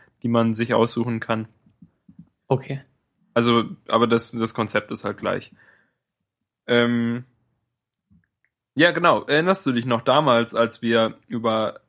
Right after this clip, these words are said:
Speaker 1: als wir oft über I-O-S-Spiele sprachen und dann die Klotauglichkeit <laughs> eine wichtige Rolle in unserer Bewertung gespielt hat?
Speaker 2: <laughs> Ja, stimmt. Das war echt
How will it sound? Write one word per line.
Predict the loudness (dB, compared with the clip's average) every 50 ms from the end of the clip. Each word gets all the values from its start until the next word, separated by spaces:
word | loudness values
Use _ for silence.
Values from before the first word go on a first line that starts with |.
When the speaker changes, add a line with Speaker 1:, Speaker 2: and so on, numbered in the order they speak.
| _ _
Speaker 1:
als | -6 -6 -4 -4
wir | -2 -2
oft | 0 -2 -2 -4
über | -2 0 2 4 4 4
I-O-S-Spiele | 4 2 2 0 -2 -4 -10 -8 -6 -4 -2 -2 -2 -2
sprachen | -6 -8 -2 0 0 0 0 -2 -6 -6
und | -4 -6 -4 -4
dann | -4 -4 -4 -6
die | -6 -8 -10
Klotauglichkeit | -10 -4 -2 -2 -2 0 0 0 -2 -2 -2 -4 -8 -8 -6 -2 0 0 0 -2 -4 -10 -6
<laughs> | -6
eine | -6 -4 -2 -2 -2 2
wichtige | 2 0 0 2 -2 -2 -2 0
Rolle | 2 2 2 2 2
in | 0 -2
unserer | -2 0 0 0 0
Bewertung | 0 0 0 0 0 -2 -4 -6
gespielt | -6 -4 -2 -2 0 0 0 0
hat? | 0 0 0 -2 -6 -8 -8 -8 -16
Speaker 2:
<laughs> | _ _ -18 -18 -6 -2 -2 -2 -2 -2 -2
Ja, | 0 2 4 4 2 0 -8 -20 _ _ _ _
stimmt. | -16 -6 -2 0 0 0 -2 -6 -12 -8
Das | -6 -6 -2 0
war | 0
echt | 0